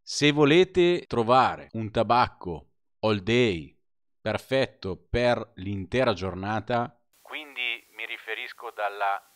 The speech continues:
colazione fino alla cena, le Silver Selection sono realmente un potenziale pazzesco. Mi riferisco a tutte quelle persone che cercano un tabacco buono,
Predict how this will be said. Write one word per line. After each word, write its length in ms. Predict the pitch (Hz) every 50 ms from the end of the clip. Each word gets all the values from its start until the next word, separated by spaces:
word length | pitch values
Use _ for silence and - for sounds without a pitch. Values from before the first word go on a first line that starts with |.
| _ _ _
colazione 920 | - - 117 120 113 - - - - 127 131 135 123 101 92 82 78 _ _ _ _ _ _ _ _ _ _ _
fino 180 | 120 113 113 104
alla 180 | 95 92 87
cena, 480 | - - - 101 101 107 110 110 113 113 - _ _ _ _ _ _ _ _ _ _ _ _ _ _ _ _
le 120 | - 104 107
Silver 440 | 101 - 139 151 147 127 131 123 107
Selection 880 | - - 110 101 107 110 117 113 - - - 127 123 123 127 123 - -
sono 680 | _ - - - - 113 110 110 107 104 107 - - _ _ _
realmente 1160 | _ 101 98 98 107 117 123 127 120 110 110 113 117 120 123 127 127 123 - 131 131 131 127 -
un 240 | - 113 107 101 104
potenziale 920 | - 113 107 - 117 104 98 92 - - 107 104 104 104 104 110 101 - _ _ _
pazzesco. 760 | - 101 - - - - 76 - - - - - - - _ _ _ _
Mi 200 | _ 117 135 160
riferisco 720 | 175 180 - - 151 156 147 147 143 127 - - - - 107
a 80 | 101
tutte 540 | 92 - _ - 196 185 - _ - 120 107
quelle 320 | - 117 123 123 120 113 107
persone 580 | - 113 101 - - - 117 120 127 143 139
che 140 | - 117 104
cercano 760 | - - - 120 113 107 - - 110 98 98 92 90 - _ _
un 200 | 127 123 120 104
tabacco 920 | - 120 110 110 110 110 104 - _ _ - 98 95 87 85 - - _ _ _ _ _ _ _ _
buono, 600 | - 90 92 92 76 76 78 82 120 151 - _